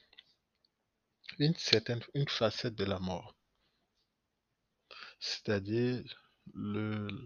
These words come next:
la surpopulation de la planète.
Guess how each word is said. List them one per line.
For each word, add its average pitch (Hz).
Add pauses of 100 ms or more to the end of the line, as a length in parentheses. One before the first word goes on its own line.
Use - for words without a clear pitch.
la 98
surpopulation 104 (1300)
de 101
la 92
planète. -